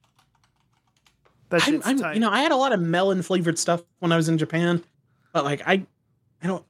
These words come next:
Speaker 2: like, melon milk sounds a little bit weird.
Speaker 1: It wa-, it's good. It's fucked up, but it is good.
Speaker 2: I really miss, I really miss the variety that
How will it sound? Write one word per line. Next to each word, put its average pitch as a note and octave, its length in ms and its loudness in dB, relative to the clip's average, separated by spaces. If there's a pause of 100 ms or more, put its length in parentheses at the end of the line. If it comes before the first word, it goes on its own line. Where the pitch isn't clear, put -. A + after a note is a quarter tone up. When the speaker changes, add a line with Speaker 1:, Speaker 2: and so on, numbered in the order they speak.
Speaker 2:
like, C3 140 -14
melon C#3+ 420 2
milk C#3 280 0
sounds C3 240 -2
a - 20 -4
little B2+ 160 0
bit B2 100 -8
weird. A#2+ 260 -4
Speaker 1:
It G3+ 80 2
wa-, E4 260 0
it's G#3 240 -2
good. F#3+ 400 2
It's D#3 220 -2
fucked G#3+ 300 0
up, F#3+ 160 2
but E3+ 120 0
it D#3+ 100 2
is D#3+ 180 0
good. D3 380 -4 (1900)
Speaker 2:
I C#4 120 0
really G#3 300 2
miss, D#3 540 0
I A3 120 2
really G3+ 380 0
miss C#3+ 420 -2 (200)
the D3+ 100 -2
variety D#3 880 0
that E3 200 -12